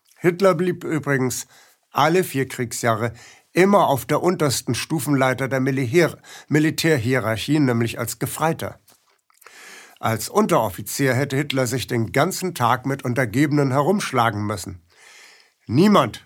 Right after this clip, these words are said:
traute das dem Einzelgänger Hitler zu. Hitler kam nur in Wallung, wenn das Gespräch auf die Politik kam.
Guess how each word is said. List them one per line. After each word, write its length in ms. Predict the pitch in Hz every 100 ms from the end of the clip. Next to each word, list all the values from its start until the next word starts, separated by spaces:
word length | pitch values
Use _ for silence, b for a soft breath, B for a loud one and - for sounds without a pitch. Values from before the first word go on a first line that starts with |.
| _
traute 420 | - 107 113 117 120
das 240 | 120 -
dem 160 | 139 -
Einzelgänger 680 | 127 127 139 135 127 123
Hitler 360 | 113 120 123 123
zu. 340 | - 180 92 - _ b b b b b
Hitler 400 | - 175 180 190
kam 420 | 185 135 135 127 156
nur 220 | 214 190
in 180 | 139 113
Wallung, 400 | 123 165 185 170 B B B B
wenn 140 | 117 113
das 200 | 101 -
Gespräch 540 | 104 - 143 180 156
auf 140 | 156
die 80 | -
Politik 520 | 147 175 175 254 262
kam. 340 | - 113 90